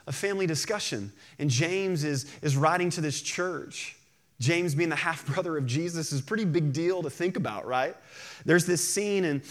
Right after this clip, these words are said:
in the book of Acts, and there's the great church council that's happening, and they can't agree on stuff, and then there's just this, like, Steven Spielberg scene where it says, "And they turn to James." And James stands up and, like, gives this address. This dude was a big deal in the early church.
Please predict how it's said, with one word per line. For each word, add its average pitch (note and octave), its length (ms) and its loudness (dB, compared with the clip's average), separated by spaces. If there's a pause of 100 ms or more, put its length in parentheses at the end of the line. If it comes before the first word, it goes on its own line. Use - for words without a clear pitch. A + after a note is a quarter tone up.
(140)
in F3 120 6
the E3 60 8
book F3 180 4
of E3+ 160 4
Acts, D#3+ 440 2
and D#3 120 2
there's D#3 160 0
the C3 80 2
great E3+ 260 2
church - 400 2
council D#3+ 500 0
that's C3 200 -2
happening, D#3 500 0
and A#2+ 100 -2 (300)
they D3+ 120 6
can't G3+ 200 2
agree D#3+ 460 6
on D3+ 180 2
stuff, D3+ 340 0
and D#3+ 120 0
then F3+ 100 4
there's F3 220 2
just E3 180 0
this, D#3+ 180 -2
like, D3+ 160 0
Steven F#3 480 2
Spielberg D#3 640 4
scene D#3+ 420 0
where C3+ 100 0
it B2+ 100 -6
says, C#3 400 0 (380)
"And C3 120 -4
they C3 120 2
turn D#3 420 -2
to B2+ 60 0
James." A2 880 -4 (460)
And A#2 120 -4
James C3 460 -2
stands C3+ 420 -6
up C3 260 0
and, C#3+ 100 0
like, C3+ 160 -2
gives B2+ 200 2
this C3+ 200 0
address. C3+ 320 2 (180)
This F#3+ 180 6
dude B3 160 4
was F3 140 2
a E3 60 0
big C3+ 340 2
deal D3+ 300 -2
in C3+ 80 -4
the C3 80 -4
early C3 240 -4
church. - 560 -8